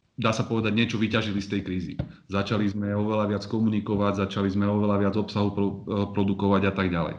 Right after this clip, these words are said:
No a, e, reštaurácia jednoducho si musí uvedomiť, že keď, e, dodnes nerobila, e, e, žiadny rozvoz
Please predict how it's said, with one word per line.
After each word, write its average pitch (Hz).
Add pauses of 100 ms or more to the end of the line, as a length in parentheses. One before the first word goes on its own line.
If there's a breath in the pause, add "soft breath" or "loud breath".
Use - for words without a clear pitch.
(380 loud breath)
No 92
a, 92 (120)
e, 92
reštaurácia 113
jednoducho 113
si -
musí 113
uvedomiť, 113
že 104
keď, 104
e, 110 (140)
dodnes 110
nerobila, 113
e, 110
e, - (1400)
žiadny 113
rozvoz 110